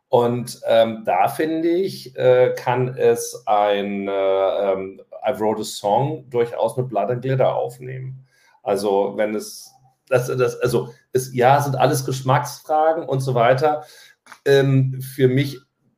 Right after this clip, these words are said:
also es, es loben ja auch alle Who the Hell is Edgar als, ähm, ein Wunderwerk der Songschreibekunst, das ich jetzt auch nicht zu hundert Prozent teilen kann, ja.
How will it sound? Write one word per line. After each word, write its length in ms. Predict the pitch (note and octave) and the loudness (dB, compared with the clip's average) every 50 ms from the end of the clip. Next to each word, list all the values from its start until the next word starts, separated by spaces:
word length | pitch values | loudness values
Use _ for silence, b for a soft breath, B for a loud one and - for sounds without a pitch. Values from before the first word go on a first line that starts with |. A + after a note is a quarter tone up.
| _ _ _ _ _ _ | _ _ _ _ _ _
also 180 | - B2+ A2+ C3 | -4 -2 0 0
es, 160 | C3 C3 C3 | -2 -4 -6
es 140 | - - C3+ | -8 -2 2
loben 280 | C3 C3 C#3 D3+ D3 | 4 4 4 4 2
ja 140 | C#3 C3 A2+ | 4 4 4
auch 160 | B2 B2+ - | 4 4 4
alle 240 | - A2+ A#2+ B2 A#2+ | 2 2 0 0 0
Who 120 | B2+ C3 B2+ | 0 2 2
the 80 | B2+ | 2
Hell 180 | A#2 A#2 A2 A2 | 2 2 0 0
is 140 | A#2 - A2 | -2 -4 -6
Edgar 840 | - - - - A2 - - - - D3 D3 D#3 D#3+ D#3+ C#3 - | -8 -6 -4 -2 -2 -4 -4 -2 0 2 6 6 8 6 6 4
als, 480 | G#2 A2+ A#2 A#2+ A#2 - - - - - - | 2 2 2 2 0 -2 -6 -12 -10 -6 -4
ähm, 640 | - A2+ A2+ A2+ A2+ G#2+ G#2+ A2 A2 G#2+ G#2 - - - | -2 -2 0 0 -2 -2 -4 -6 -8 -8 -10 -14 -12 -8
ein 640 | - G#2+ G#2+ A2+ A#2 A#2 A2+ A2 A2 A2 A2 B B B B B _ | -6 -4 -2 -2 -2 -4 -4 -4 -4 -4 -6 B B B B B _
Wunderwerk 1040 | B2+ A2 B2 C#3+ C#3+ D3 D3 C#3+ C3+ B2+ C3 C3 B2 B2 B2 B2 B2+ B2+ - - - | -6 -4 -2 -2 0 2 2 2 2 2 2 4 4 4 4 4 2 0 -2 -4 -2
der 120 | B2 A#2 | -2 -2
Songschreibekunst, 1400 | A#2 - - C3+ C#3+ D#3 C#3+ C3 - - - G#2 G#2 G#2 G2 G2 - - - G2+ G2+ G#2 C3 C#3 C3+ - - - | -2 -2 -2 -2 -2 -2 -2 -6 -6 -4 -2 0 0 0 0 -2 -6 -8 -6 -6 -4 -2 -2 -4 -4 -6 -6 -4
das 140 | G2+ - - | -4 -4 -4
ich 80 | C3 | -4
jetzt 140 | C3 B2+ C3 | -4 -4 -2
auch 140 | - B2 B2+ | -2 0 2
nicht 160 | C3 C3 C3 | 2 0 2
zu 140 | C3+ B2+ A#2+ | 0 -2 -2
hundert 320 | C#3+ D3+ E3 D#3+ D#3 - | 0 0 0 0 0 -2
Prozent 460 | - A#2 - - - F#2+ F#2 F2+ - | -6 -10 -8 -6 -4 -4 -4 -4 -6
teilen 340 | - F2+ E2+ E2+ E2+ E2+ E2 | -8 -6 -6 -6 -6 -8 -10
kann, 360 | - - F2 F#2 A2+ C3 C#3 | -10 -8 -6 -6 -4 -4 -4
ja. 420 | C3 G#2 F2+ G2+ A#2 B2+ C3 C3 | -2 -2 0 0 0 -2 -2 -6